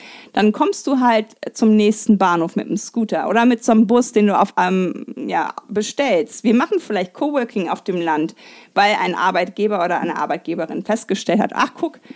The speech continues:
zwanzig Leute von mir kommen immer aus dieser einen Gegend. Lass uns da doch mal ein Büro mieten, dass sie vielleicht nur noch einmal die Woche ihren Weg zurücklegen.“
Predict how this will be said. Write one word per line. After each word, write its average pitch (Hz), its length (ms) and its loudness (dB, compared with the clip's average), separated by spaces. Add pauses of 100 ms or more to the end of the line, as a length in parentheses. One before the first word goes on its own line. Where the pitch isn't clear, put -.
zwanzig 285 400 0
Leute 233 380 0
von 214 200 -2
mir 220 160 0
kommen 226 220 -4
immer 247 320 0
aus 240 140 -2
dieser 240 260 0 (140)
einen 214 320 0
Gegend. 233 560 -6 (260)
Lass 220 220 2
uns 247 100 2
da 208 140 -2
doch 220 100 2
mal 208 120 4
ein 190 100 2
Büro 196 320 2
mieten, 277 360 4
dass 214 160 0
sie 208 100 -2
vielleicht 196 220 0
nur 202 100 4
noch 196 160 -4
einmal 302 280 2
die 170 140 -4
Woche 156 200 -6
ihren 156 280 -6
Weg 151 180 -8
zurücklegen.“ - 560 -10